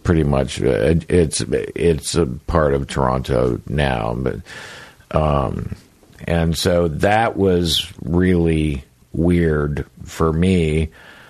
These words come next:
being a Californian kid, but I had to escape the House of Pain.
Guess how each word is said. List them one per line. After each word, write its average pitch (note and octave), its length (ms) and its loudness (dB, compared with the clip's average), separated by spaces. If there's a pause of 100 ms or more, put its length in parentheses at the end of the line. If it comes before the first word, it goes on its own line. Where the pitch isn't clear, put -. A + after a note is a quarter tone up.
(520)
being F2+ 280 2
a E2 60 2
Californian F2 760 2
kid, D#2 360 0
but F2 160 2
I F2 180 2
had G2+ 220 2
to D#2+ 380 -2
escape G#2 680 0 (360)
the D2+ 180 0
House E2 360 0
of C#2 140 -6
Pain. F2+ 640 0